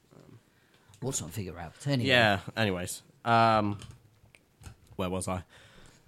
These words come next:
Speaker 1: Um,
Speaker 2: So we're saying subs,
Speaker 1: Oh,
Speaker 2: you know,
Speaker 1: yeah, the
Speaker 2: the four subs,
Speaker 1: substitutions.
Speaker 2: yeah.
Speaker 1: Uh, yeah, I mean, like, perfect from Arteta, really. I mean, kind of more, seemed almost like a little bit of a reaction to Pep made that triple change, uh, beforehand, where he took,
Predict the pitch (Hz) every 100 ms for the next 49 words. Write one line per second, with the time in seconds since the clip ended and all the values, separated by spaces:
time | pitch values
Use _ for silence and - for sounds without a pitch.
0 | _ - 107 101 98 95 92 92 95 -
1 | - - - 127 120 139 127 120 - -
2 | 123 120 113 - 143 135 120 107 113 131
3 | 123 - 123 110 - 107 117 113 107 104
4 | 98 98 123 _ - _ _ 127 135 104
5 | 107 110 107 104 - 117 104 82 - 90
6 | 90 92 - 101 101 92 92 104 - 131
7 | 117 107 113 113 107 101 101 _ _ _
8 | _ _ - - 127 117 117 113 107 104
9 | 107 110 101 98 101 98 107 101 - 101
10 | 90 - - 113 - - 104 98 90 -
11 | 113 - 98 104 95 92 92 90 - -
12 | _ _ _ 95 92 90 - - 101 92
13 | 92 92 92 98 92 92 - - - -